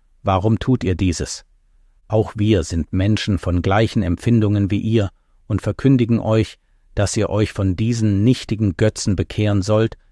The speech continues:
zu dem lebendigen Gott, welcher den Himmel und die Erde und das Meer gemacht hat und alles, was in ihnen ist, der in den vergangenen Geschlechtern alle Nationen in ihren eigenen Wegen gehen ließ,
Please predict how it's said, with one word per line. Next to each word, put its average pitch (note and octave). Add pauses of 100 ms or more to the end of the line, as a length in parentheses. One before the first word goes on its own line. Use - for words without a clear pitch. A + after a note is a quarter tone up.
zu -
dem G2+
lebendigen G#2
Gott, - (320)
welcher G#2
den D#2+
Himmel A#2+ (220)
und F#2+
die F#2
Erde G#2+ (180)
und F#2+
das -
Meer F2+
gemacht E2
hat - (360)
und F#2+
alles, A#2
was G#2
in A2+
ihnen F#2
ist, - (420)
der A2+
in F#2
den F2+
vergangenen G#2
Geschlechtern G#2+
alle A#2
Nationen A2+
in F#2+
ihren F#2+
eigenen G2
Wegen A#2
gehen A#2
ließ, A2